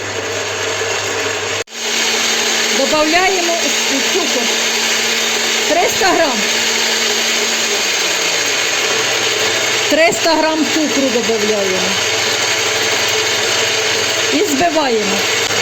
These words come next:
Добавляємо ще ванільного цукру, чайну ложечку.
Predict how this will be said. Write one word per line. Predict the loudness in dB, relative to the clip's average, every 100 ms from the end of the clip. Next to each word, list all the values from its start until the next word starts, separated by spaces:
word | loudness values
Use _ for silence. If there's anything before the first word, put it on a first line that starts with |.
| 0
Добавляємо | 0 2 2 2 2 2 2 0
ще | 0
ванільного | 2 2 0 2 2 2 0 0
цукру, | 0 2 0 0 0 2
чайну | 4 4 4
ложечку. | 2 2 2 0 0 0